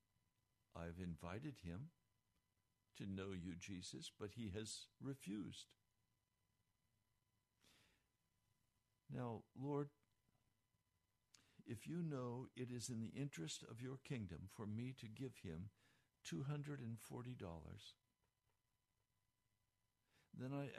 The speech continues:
ask that you would give me the two hundred and forty dollars before twelve o'clock noon today, and I will know that I am then to give it to him.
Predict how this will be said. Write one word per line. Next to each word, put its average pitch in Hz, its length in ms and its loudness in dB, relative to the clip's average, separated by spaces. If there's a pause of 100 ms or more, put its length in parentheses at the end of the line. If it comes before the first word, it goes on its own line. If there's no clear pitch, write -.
(160)
ask - 280 -4
that 113 160 -4
you 117 140 0
would 110 200 -2
give 117 340 0
me 92 240 2
the 98 160 -4
two 113 220 -4
hundred 107 320 -2
and 104 140 -2
forty 110 340 -4
dollars 92 520 -4
before 98 360 -4
twelve 113 320 -2
o'clock 113 380 -6 (100)
noon 104 380 0
today, 95 420 -4 (2000)
and 104 200 0
I 104 60 0
will 127 200 2
know 101 260 6
that 98 200 -2
I 98 120 0
am 95 160 0
then 95 220 2
to 113 60 -2
give 101 260 -2
it - 160 -10
to 90 100 -4
him. 78 240 -4